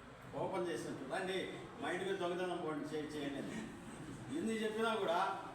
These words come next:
మళ్ళా గేటుకు లాక్ చేసి వెళ్ళింది. నైట్ ఒకటి పగలు కొట్టేసి మొత్తం ఒక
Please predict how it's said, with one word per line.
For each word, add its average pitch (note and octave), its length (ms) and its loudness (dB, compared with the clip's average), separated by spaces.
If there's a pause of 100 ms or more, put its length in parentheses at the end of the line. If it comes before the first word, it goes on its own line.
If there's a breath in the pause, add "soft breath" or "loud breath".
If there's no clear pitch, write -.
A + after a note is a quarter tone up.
(360)
మళ్ళా G#3 200 2
గేటుకు G3+ 340 2
లాక్ G3 320 2
చేసి F3 120 0
వెళ్ళింది. F3 560 0 (400)
నైట్ - 240 -2
ఒకటి F#3+ 140 0
పగలు F3 280 0
కొట్టేసి E3+ 440 -2 (500)
మొత్తం F3 260 -2
ఒక F3 200 0